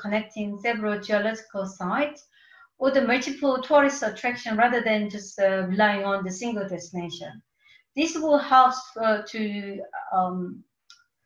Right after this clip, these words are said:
for tourists to stay longer in the region, and they could lead to maximizing economic benefit to the tourism industries. Overall, I emphasize marketing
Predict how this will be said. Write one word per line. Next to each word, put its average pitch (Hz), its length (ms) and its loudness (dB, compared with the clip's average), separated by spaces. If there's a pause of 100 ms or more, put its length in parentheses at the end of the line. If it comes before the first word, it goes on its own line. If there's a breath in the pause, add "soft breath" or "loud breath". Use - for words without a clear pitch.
(140)
for 208 120 -6
tourists 262 420 8
to 214 80 -6
stay 277 400 6
longer 226 640 4
in 208 140 0
the 196 100 -2
region, 226 560 -2
and 185 160 0
they 202 160 -4
could 269 200 -4
lead 220 500 -4
to 202 80 -16
maximizing 190 720 -2
economic 208 260 -4
benefit 240 420 -4
to 185 120 -16
the 185 220 -6
tourism 185 580 -2
industries. 190 640 -6 (2500)
Overall, 285 800 4
I 269 200 10
emphasize 226 800 4
marketing 240 920 0